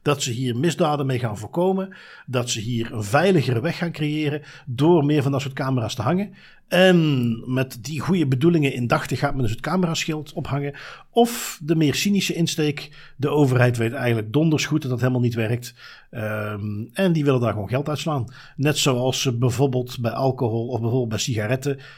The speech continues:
eh, dat sigaretten niet goed voor je zijn. Daar is bij niemand discussie over. Maar in plaats van ze te verbieden, worden ze, eh, gewoon zwaar, zwaar getaxeerd. Ja, is, is dat hier een beetje hetzelfde? Het cynische of het, eh, iets, eh,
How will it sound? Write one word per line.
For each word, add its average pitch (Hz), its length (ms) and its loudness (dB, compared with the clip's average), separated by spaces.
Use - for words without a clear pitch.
eh, 117 360 -4
dat 110 500 -2
sigaretten 123 460 0
niet 110 140 -6
goed 175 160 -4
voor 147 140 -2
je 131 100 0
zijn. 123 380 -2
Daar 117 340 2
is 107 180 -4
bij 104 160 -4
niemand 143 320 2
discussie 131 440 -2
over. 113 340 -2
Maar 120 120 0
in 120 80 -2
plaats 120 220 -2
van 123 120 -4
ze 107 60 -6
te 113 120 -10
verbieden, 151 480 0
worden 147 400 4
ze, 127 500 2
eh, 113 200 -6
gewoon 127 300 2
zwaar, 123 340 0
zwaar 117 260 0
getaxeerd. - 640 -4
Ja, 151 340 -2
is, - 260 -2
is 202 140 0
dat 214 180 2
hier 190 160 4
een 180 80 6
beetje 170 220 2
hetzelfde? 113 500 4
Het 127 160 2
cynische 247 460 2
of 156 140 0
het, - 320 -6
eh, 143 160 -6
iets, - 260 -4
eh, 143 80 0